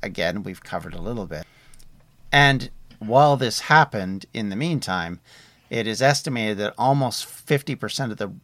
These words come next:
French population died of the plague, while anywhere from twenty to thirty-three percent of the English had died. So you can see why they would have stopped a war in the middle of that going on.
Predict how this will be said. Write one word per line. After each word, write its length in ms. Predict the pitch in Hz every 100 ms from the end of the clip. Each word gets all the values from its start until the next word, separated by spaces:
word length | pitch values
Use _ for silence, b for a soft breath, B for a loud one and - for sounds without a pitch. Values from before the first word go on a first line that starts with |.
| _
French 480 | - - 117 110 -
population 680 | 110 104 110 101 95 98 90
died 340 | - 98 117 107
of 120 | 87
the 40 |
plague, 420 | 80 - 85 87 82
while 440 | 95 98 95 - _ _ _
anywhere 360 | 139 135 123 107
from 180 | - 101
twenty 420 | - 123 120 113
to 420 | - 104 95 98 _ _ _ _ _ _ - _ -
thirty-three 600 | 123 110 110 - 110 113
percent 580 | - 92 - 98 95 - B B B
of 440 | - 107 90 82 -
the 200 | 104 98
English 380 | 123 95 87 -
had 160 | 90
died. 380 | 80 90 87 85 - B B B
So 640 | - - 120 107 95 95 - _
you 140 | 123
can 160 | 107 107
see 260 | - 147 120
why 180 | 101
they 100 | 95
would 140 | 101 110
have 200 | 117 92
stopped 540 | - - 120 107 -
a 60 | 98
war 340 | 92 104 101
in 140 | 98 90
the 60 |
middle 280 | 95 98 90
of 140 | 90 104
that 280 | 110 -
going 300 | - 90 85
on. 240 | 87 85